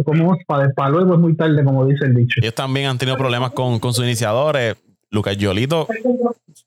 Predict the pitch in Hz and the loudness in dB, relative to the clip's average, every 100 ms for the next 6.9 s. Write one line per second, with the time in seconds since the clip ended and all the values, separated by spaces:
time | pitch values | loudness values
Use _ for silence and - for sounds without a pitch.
0 | _ - 95 123 127 127 120 113 113 120 | _ -6 -2 -2 0 -2 -2 -2 -2 -2
1 | 110 123 120 104 95 92 95 107 107 104 | -2 -2 -2 -2 -2 0 0 0 -2 0
2 | 104 95 104 104 104 98 92 131 135 120 | 0 -2 -2 -2 -2 -2 -2 -4 -4 -6
3 | 98 - _ _ - 127 135 156 - 120 | -8 -10 _ _ -4 -2 0 -4 -4 -2
4 | 117 113 139 185 139 104 - 104 104 - | 0 0 0 0 -2 -4 -8 -4 -4 -2
5 | 156 147 151 151 117 117 139 139 135 131 | -2 0 -2 -2 -2 -2 -2 -4 -2 -4
6 | 120 123 127 104 - 113 117 113 - | -2 -2 -2 -4 -4 -2 0 -2 -4